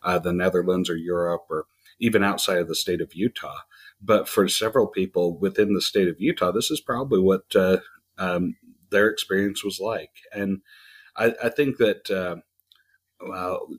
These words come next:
Dustin Black has, uh, I think he's tried to go too far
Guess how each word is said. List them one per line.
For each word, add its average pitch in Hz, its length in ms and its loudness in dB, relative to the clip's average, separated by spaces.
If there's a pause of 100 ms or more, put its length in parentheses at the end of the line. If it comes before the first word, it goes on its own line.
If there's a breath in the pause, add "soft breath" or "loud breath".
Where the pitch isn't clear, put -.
Dustin 107 400 2
Black 107 380 2
has, 92 300 2
uh, 87 180 2 (480)
I - 80 -4
think 175 240 -4
he's 120 160 -4
tried 113 240 2
to 95 100 -6
go 95 220 6
too 101 320 0
far 95 680 2